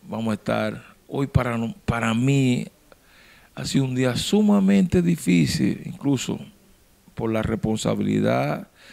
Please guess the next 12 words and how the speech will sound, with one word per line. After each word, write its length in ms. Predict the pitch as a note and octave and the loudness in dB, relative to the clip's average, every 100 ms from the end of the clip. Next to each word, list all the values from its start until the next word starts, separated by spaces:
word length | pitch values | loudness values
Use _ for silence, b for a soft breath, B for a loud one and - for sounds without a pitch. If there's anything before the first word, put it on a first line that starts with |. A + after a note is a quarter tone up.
| B B - | B B -6
de 160 | A2 | -4
trabajo 540 | G#2+ A#2 A2 A#2+ A2+ A2 | -2 0 2 2 0 -2
que 80 | A#2+ | -2
uno 180 | A#2 | -4
tiene, 540 | G2 A2 G#2+ G2+ A2 A2 | -2 0 0 0 -4 -8
pero 160 | - G#2 | -6 -2
yo 160 | G#2 A2+ | -2 0
prefería 760 | A#2 - A2 G#2 G#2+ G2+ - _ B B B B B | -2 -2 -2 0 0 0 -6 _ B B B B B
quedarme 480 | - G#2+ G2+ G#2+ A2 | -6 -2 0 2 2
en 80 | G#2+ | 0
mi 120 | G#2+ | 0
casa, 600 | - G#2+ G#2 G2+ G2+ - | -2 -4 -4 -4 -6 -6